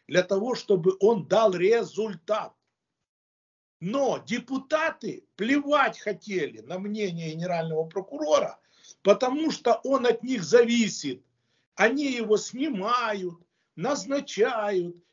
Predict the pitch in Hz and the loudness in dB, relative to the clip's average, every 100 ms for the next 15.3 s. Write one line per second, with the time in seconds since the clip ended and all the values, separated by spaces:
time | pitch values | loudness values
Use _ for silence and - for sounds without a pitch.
0 | _ 202 180 285 - 254 262 262 233 208 | _ -8 -2 -2 -2 -8 -6 -4 -4 0
1 | 262 247 247 185 233 233 226 208 185 180 | -2 -2 -8 -4 -4 -4 -10 -8 -8 -2
2 | 220 202 175 160 147 _ _ _ - 147 | 2 0 -2 -10 -14 _ _ _ -6 0
3 | 180 165 220 233 214 196 190 190 175 - | 2 2 4 4 4 0 2 0 -2 -4
4 | 202 190 170 151 - _ _ _ _ _ | -4 -2 -2 -6 -10 _ _ _ _ _
5 | _ _ _ _ - 160 165 175 180 196 | _ _ _ _ -10 -6 -4 -4 -2 -2
6 | 165 160 147 147 147 143 - 139 - - | -2 -4 -4 -4 -6 -6 -2 -2 -4 -2
7 | 156 214 107 - _ _ _ - 123 170 | -2 -2 -6 -14 _ _ _ -8 -4 0
8 | 180 185 175 170 175 170 - 170 180 170 | 0 -2 -4 -2 -2 -4 -4 -2 0 -2
9 | 180 175 - 233 - - - - - - | -2 -4 -2 -4 -4 -6 -8 -10 -12 -14
10 | _ _ _ _ _ 262 277 285 359 370 | _ _ _ _ _ 6 6 8 10 10
11 | 220 220 202 208 - 208 175 185 170 196 | 6 2 2 0 2 0 0 -6 -8 -6
12 | 190 190 202 - 269 247 139 - - - | -6 -6 -8 -6 4 4 4 -2 -20 -20
13 | - 180 180 185 214 - 247 240 - 220 | -6 -4 -4 -4 -4 0 0 0 2 4
14 | 185 202 208 - 202 180 147 123 123 120 | 4 2 0 -2 4 4 4 -2 -4 -6
15 | 117 107 - | -8 -8 -20